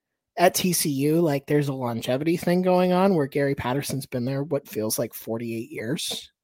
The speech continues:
And, like, there's a lot of stability there that I think can resonate with high school coaches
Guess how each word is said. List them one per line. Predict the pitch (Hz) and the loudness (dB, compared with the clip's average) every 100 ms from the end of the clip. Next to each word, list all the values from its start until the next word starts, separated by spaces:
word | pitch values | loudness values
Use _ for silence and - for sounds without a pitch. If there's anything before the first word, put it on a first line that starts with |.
| - | -10
And, | 135 127 117 131 311 | -4 -2 -2 -4 -4
like, | 135 120 - _ _ _ _ - _ _ _ _ - | -4 -4 -8 _ _ _ _ -20 _ _ _ _ 2
there's | 180 175 | 6 6
a | 160 | 4
lot | 160 | 4
of | 147 | 2
stability | - 151 147 160 160 143 | 0 0 4 6 6 6
there | 135 135 | 2 2
that | 127 139 | 2 2
I | 135 | 0
think | - 147 139 - _ | 0 -2 -2 -12 _
can | - 170 156 | -2 2 6
resonate | 175 214 165 127 127 | 8 8 4 2 2
with | 135 120 - - - | 2 0 -4 -12 -6
high | - 151 | 0 0
school | - 151 | 0 -2
coaches | 143 135 - 135 131 - | 0 0 2 0 0 -4